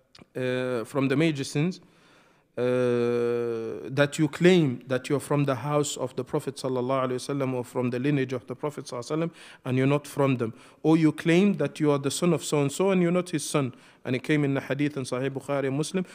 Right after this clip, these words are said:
whoever claims himself to other than his father, then Jannah is haram for him. وفيهما أيضا, and also in Sahih Bukhari and Muslim, لا ت-، ت-، ترغبوا، لا تر-، ترغبوا عن آبائكم، فمن رغب عن أبيه فهو كافر. Also do not,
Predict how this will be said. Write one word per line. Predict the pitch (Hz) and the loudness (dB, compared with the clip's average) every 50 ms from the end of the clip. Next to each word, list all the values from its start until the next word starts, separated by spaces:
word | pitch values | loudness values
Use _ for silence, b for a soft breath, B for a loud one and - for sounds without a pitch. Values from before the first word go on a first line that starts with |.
| B B B | B B B
whoever | - 135 147 156 147 151 143 | 0 2 4 4 4 2 0
claims | 147 - 151 151 156 151 143 131 117 - B B B B B B - | 0 0 2 2 4 4 2 0 -2 -4 B B B B B B -8
himself | 135 127 139 139 131 - - 160 147 143 131 - - - | -4 0 0 2 2 2 2 2 4 2 2 -2 -6 -8
to | - 139 - | -6 -2 0
other | 156 156 143 143 | 0 0 0 0
than | 131 143 135 127 | 0 0 0 0
his | 127 131 - | -2 -4 -4
father, | - - - 151 156 165 165 190 202 202 B B B B B | -4 0 2 4 4 4 2 0 -2 -4 B B B B B
then | 135 131 139 135 127 - - - - - - - 139 | 0 0 2 2 0 -2 -6 -12 -10 -10 -10 -6 -2
Jannah | 120 143 143 143 139 135 131 | 0 2 2 2 2 0 0
is | - 127 117 | -4 -6 -10
haram | - - - 120 127 127 120 | -8 -6 -4 -2 0 -2 -2
for | 120 - 123 110 | -2 -4 -6 -6
him. | 110 110 B B B B B B | -6 -8 B B B B B B
وفيهما | 127 117 - 190 185 170 165 165 165 156 151 147 143 | -4 -2 0 0 2 4 4 4 6 4 4 4 2
أيضا, | 165 160 151 143 135 127 123 127 - | 2 2 2 2 0 -2 -2 -6 -8
and | - 131 135 135 139 | -6 -4 -2 0 0
also | 147 151 - - 147 | -2 -2 -2 -2 -4
in | 139 | -4
Sahih | 131 - 135 123 151 143 | -4 -4 -6 -4 -4 -4
Bukhari | 131 135 139 - - 139 139 131 | -4 -4 -6 -4 -2 -2 0 0
and | 131 131 | 0 -2
Muslim, | 135 131 - 135 127 131 135 | -4 -6 -6 -6 -4 -2 0
لا | 151 160 156 | 0 0 0
ت-، | 156 - 156 151 151 143 - | 0 -2 -2 -2 -2 -4 -4
ت-، | 160 165 160 151 | -4 -4 -4 -2
ترغبوا، | - 165 165 160 143 143 151 143 139 147 165 180 170 B B B B B B | 0 0 0 0 0 0 -2 -2 0 0 0 0 -2 B B B B B B
لا | 135 151 165 165 | 2 2 2 2
تر-، | 160 - 160 165 165 160 135 143 | 2 2 2 2 2 2 0 -2
ترغبوا | 147 - 165 160 160 143 151 143 143 151 147 127 | -2 2 2 2 2 2 0 0 2 2 0 2
عن | 139 147 139 | 2 0 0
آبائكم، | 123 135 139 131 151 156 147 131 139 - - 135 123 | 0 0 0 2 2 2 2 2 0 -4 -4 -6 -6
فمن | - 135 135 139 143 | -4 -4 -2 -2 0
رغب | 143 156 160 160 147 143 147 | 0 0 0 0 0 0 -2
عن | 127 139 143 | -2 -2 -2
أبيه | 127 131 131 147 156 143 135 127 | -2 -2 -2 0 0 -2 -2 -4
فهو | - - 123 123 127 120 | -6 -6 -6 -4 -4 -4
كافر. | - - 135 127 - - 123 - B B B B B B | -2 0 -2 -2 -2 -6 -12 -16 B B B B B B
Also | 170 170 170 170 - 156 147 | 2 2 2 4 2 0 2
do | 139 143 143 | 2 4 4
not, | 156 165 165 165 - - - | 4 4 2 0 -8 -20 -20